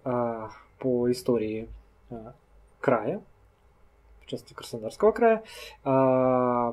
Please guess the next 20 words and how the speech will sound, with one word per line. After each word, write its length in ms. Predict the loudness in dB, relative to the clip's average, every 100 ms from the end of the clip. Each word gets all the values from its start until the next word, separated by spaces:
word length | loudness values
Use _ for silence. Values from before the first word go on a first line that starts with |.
| 0
посвященный, 960 | -2 0 -4 4 6 8 6 4 2 -6
э, 260 | -2 -2 -2
именно 320 | -4 -2 -2
истории 320 | 2 4 4 4
города 360 | 4 4 4
Новороссийска. 880 | 0 2 4 4 0 -12 -16 -16 -18 -20 _ -20 _ _ _ _ -20 _
А, 300 | -20 -16 -16 -14
то 100 | -16
есть 120 | -2
первый 260 | 0 0
выпуск 380 | 0 -4 -4 -14
старого 400 | 0 4 6 6
Новороссийска, 640 | 4 -2 -4 -6 -16 -16 -20 -20 _ -20 _
дебютный. 520 | -2 -2 -2 -12 -20 -20 -10
И, 680 | 2 6 8 8 8 6 4 2
э, 300 | -2 0 0
в 100 | 2
этом 240 | 4 4
выпуске, 540 | 4 2 0 0 0 0
э, 320 | -4 -2 -2